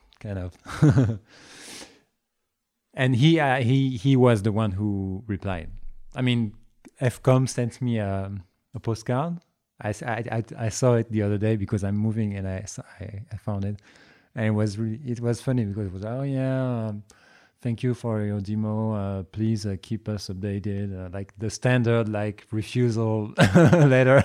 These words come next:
<laughs> Uh,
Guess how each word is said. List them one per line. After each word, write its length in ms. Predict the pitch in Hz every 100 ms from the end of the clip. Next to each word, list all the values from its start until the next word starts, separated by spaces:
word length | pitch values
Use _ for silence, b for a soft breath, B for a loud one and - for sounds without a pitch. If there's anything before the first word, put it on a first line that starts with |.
| -
<laughs> 800 | 185 - 202 - - - - - _ B B B B B 233 202 110 - - 202
Uh, 340 | 135 107 98